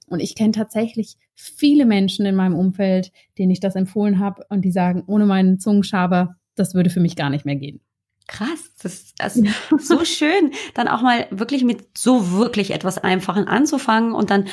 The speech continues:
Speaker 2: natürlich das mit auch, ähm, einer ganz anderen, vielleicht bewussten Ernährung. Das ist, glaub ich, auch ganz wichtig, dass man das eben nicht vergisst. Es geht nicht darum,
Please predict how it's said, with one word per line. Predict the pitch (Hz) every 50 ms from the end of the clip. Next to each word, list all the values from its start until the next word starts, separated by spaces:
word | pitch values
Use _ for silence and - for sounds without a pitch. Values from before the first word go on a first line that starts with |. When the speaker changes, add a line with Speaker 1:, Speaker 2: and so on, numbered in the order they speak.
| - - -
Speaker 2:
natürlich | 190 190 190 - 226 240 226 233
das | 214 208 - - - - - -
mit | - 196 240 240 - - -
auch, | 196 202 208 214 208 - 202
ähm, | 196 190 196 190 185 - -
einer | 202 190 190
ganz | - 196 196 190 196 -
anderen, | - 196 202 208 208 196 202 202 202 196 - - - - -
vielleicht | - - 196 190 190 185 185 190 190 -
bewussten | - 202 175 175 190 247 240 - - _ - 214 214 214 214 202 202 285 - - - _ -
Ernährung. | 180 180 180 180 196 226 254 233 226 233 240 240 233 226 226 226 - - _ _ _ _ _ _ _ _ _ -
Das | 196 196 196
ist, | - 214 - -
glaub | 196 196 196 175
ich, | 196 - -
auch | - 202 202 202 - _
ganz | - 190 208 196 196 -
wichtig, | 202 208 - - 208 196 196
dass | - 202 196 - - - _ _
man | - 208 208 196
das | 175 202 196 196
eben | - 202 190 196 196
nicht | 208 208 - - - _ - _ _ _ _ _ _ _ _ _ _ _ _ _ _
vergisst. | _ - - 220 151 220 233 226 - - - 311
Es | - 254 - -
geht | 208 226 233 - -
nicht | 220 226 233 226 - -
darum, | 202 202 202 190 214 214 214